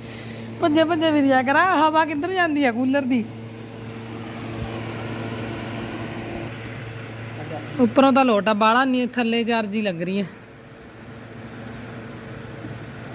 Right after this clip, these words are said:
ਸਾਫ਼ ਹੋ ਜਾਂਦੇ ਨੇ ਉਹਦਾ ਨਾ। ਸੈਫੀ, ਕਿੱਥੋਂ ਆਇਆ? ਅੰਦਰੋਂ। ਇਹ ਬਿੰਦਰ ਨੂੰ ਛੱਡਿਆ ਅੱਜ? ਜਾਇਆ ਆ ਨਾ।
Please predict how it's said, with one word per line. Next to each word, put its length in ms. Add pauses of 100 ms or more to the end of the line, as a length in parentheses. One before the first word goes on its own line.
(720)
ਸਾਫ਼ 340
ਹੋ 120
ਜਾਂਦੇ 200
ਨੇ 60
ਉਹਦਾ 140
ਨਾ। 100
ਸੈਫੀ, 580 (1080)
ਕਿੱਥੋਂ 200
ਆਇਆ? 260 (440)
ਅੰਦਰੋਂ। 360 (1300)
ਇਹ 60
ਬਿੰਦਰ 260
ਨੂੰ 120
ਛੱਡਿਆ 400
ਅੱਜ? 100 (1800)
ਜਾਇਆ 500
ਆ 100
ਨਾ। 140